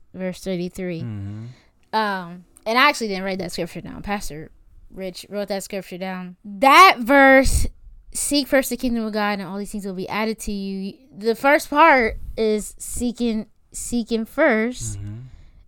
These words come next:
Speaker 1: The Lord.
Speaker 2: Mm-hmm.
Speaker 1: And, um, like we said from the very beginning, you should not be dating just for the sake of
Speaker 2: Yeah.
Speaker 1: dating. Um, the reason for dating is to get to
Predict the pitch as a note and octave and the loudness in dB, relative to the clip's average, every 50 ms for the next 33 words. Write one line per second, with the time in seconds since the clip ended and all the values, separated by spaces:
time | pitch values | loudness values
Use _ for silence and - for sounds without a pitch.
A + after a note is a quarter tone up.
0 | _ _ G#3+ G3+ A#3 A#3+ B3 C#4 D#4+ - G#3+ F3 E3+ F3+ G#3+ - A#2+ A2 G#2+ A2 | _ _ 2 4 4 6 6 4 4 2 0 0 -2 -6 -10 -12 -12 -10 -10 -10
1 | G#2+ A2 A#2+ B2+ A#2+ - - - G3+ A#3 A#3 A#3 A3+ A3+ A3 - _ A3 A3 G#3+ | -10 -12 -12 -14 -16 -18 -8 -4 0 0 2 2 0 0 -2 -4 _ -6 -6 -4
2 | G#3 G#3 G#3 G3+ G3+ G3+ G3 - _ - A#3+ B3+ B3+ C4+ C4+ - C4+ B3 A#3+ B3 | -4 -6 -6 -6 -8 -10 -12 -16 _ -4 -4 -2 0 -2 0 2 0 0 0 0
3 | A#3 A3 G3+ G#3 G#3+ G#3 G3 G#3 F#3+ G#3+ B3+ B3+ B3 A#3 A3 A3 A3 G#3+ _ _ | -2 -2 0 0 -2 -2 -2 -4 -4 -2 -2 0 0 -2 -2 -4 -6 -8 _ _
4 | _ _ _ _ _ _ _ _ _ _ _ _ _ _ _ _ _ _ _ - | _ _ _ _ _ _ _ _ _ _ _ _ _ _ _ _ _ _ _ -20
5 | - - - A3+ B3 A#3+ A3+ - - F#4 F#4+ F4 D#4 D4 D4 C#4+ A#3+ A#3+ G#3 F3+ | -20 -16 -6 -4 -4 -4 -2 -2 0 0 2 2 4 4 4 2 2 0 -2 -4
6 | E3+ E3+ E3 G#3 G3+ G#3+ B3 C4 C#4 C#4+ D4+ D4+ D4+ D4+ D4+ D4 D4 _ _ _ | -8 -6 -2 0 2 2 2 2 2 0 0 0 0 -2 -2 -4 -6 _ _ _
7 | _ _ - F#3 G3 G#3+ A3+ A#3 A3+ - - - A3+ G#3 F#3+ F#3+ F#3 - - G3+ | _ _ -16 -6 -2 0 0 0 -2 -8 -10 -8 -8 -6 -6 -8 -10 -8 -8 -8
8 | G3+ G3 - - A#2 A2 A2+ A#2 A#2 - F#3+ - E3+ F2+ F2 E3+ E3 E3 _ _ | -8 -8 -10 -12 -8 -4 -4 -2 -2 -2 -2 -4 -6 -8 -10 -10 -12 -16 _ _
9 | _ _ _ _ _ _ _ _ _ G3+ G3+ G3 F#3+ F#3 F3+ F3+ F3 E3+ E3+ - | _ _ _ _ _ _ _ _ _ -6 -4 -4 -4 -4 -6 -6 -8 -10 -12 -16
10 | _ _ _ _ F#3+ F#3+ G#3+ G#3+ G3+ F3 F3 G3+ B3+ C#4+ D#4 - D4 C4 - - | _ _ _ _ -10 -4 -4 -4 -4 -4 -4 -2 -2 -2 0 0 -2 -2 -2 -4
11 | G#3+ F#3+ F3+ E3 E3+ G#3+ A3 B3 A#3+ G#3 G3+ G3 F#3+ F#3 F#3 - _ _ - G3 | -8 -8 -8 -4 0 0 2 2 0 -2 -4 -6 -6 -8 -10 -12 _ _ -8 -6
12 | F#3 F3+ F3 F3 F3 E3+ E3 - - - - - - - - - _ _ _ _ | -6 -4 -6 -6 -8 -10 -12 -14 -16 -16 -18 -20 -20 -20 -20 -20 _ _ _ _
13 | _ _ - - G3+ F#3+ G3 A3 G3+ G#3+ - - G#3 F#3+ F#3+ F#3 F3+ D3 | _ _ -6 -4 -4 0 0 -2 -2 -2 -6 -6 -4 -4 -4 -6 -8 -10